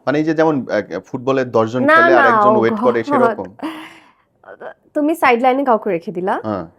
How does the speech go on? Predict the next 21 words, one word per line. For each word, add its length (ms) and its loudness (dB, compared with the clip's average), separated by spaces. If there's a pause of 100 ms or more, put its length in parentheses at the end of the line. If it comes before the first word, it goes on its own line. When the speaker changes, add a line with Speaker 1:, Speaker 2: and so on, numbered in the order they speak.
(320)
Speaker 2:
আহ, 140 -2
কো-, 180 -6
কাউকে 260 0
ভাল 220 -4
লাগছে, 280 -6
তোমার 160 -10
সাইডে 300 -4
আছে, 180 -8
কিন্তু 220 -2
তুমি 140 0
other 320 2
option 300 -8
explore 320 -12
করছো, 360 -16
that's 180 -6
called 200 -20
friendship। 260 -14
Speaker 1:
মানে 160 -6
ওয়েটিং 340 4
এ 60 2
রাখা 440 -4